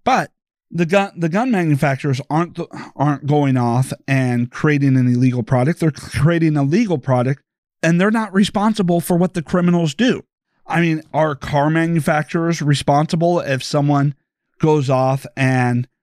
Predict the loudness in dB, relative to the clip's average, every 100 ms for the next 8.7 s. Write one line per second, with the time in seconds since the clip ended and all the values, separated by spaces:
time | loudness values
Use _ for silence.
0 | _ _ 0 2 4 2 0 0 -2 -2
1 | 2 2 4 0 0 0 2 2 2 2
2 | 0 -2 0 -2 -6 -12 -8 -2 -2 0
3 | 0 0 -4 -4 0 2 2 2 0 2
4 | 0 2 0 -2 -4 _ _ -6 -2 0
5 | 0 0 0 2 2 2 0 0 0 0
6 | 0 2 2 0 -2 -4 -4 -2 0 -2
7 | -2 -2 0 0 2 2 0 0 0 2
8 | 2 0 0 -2 0 0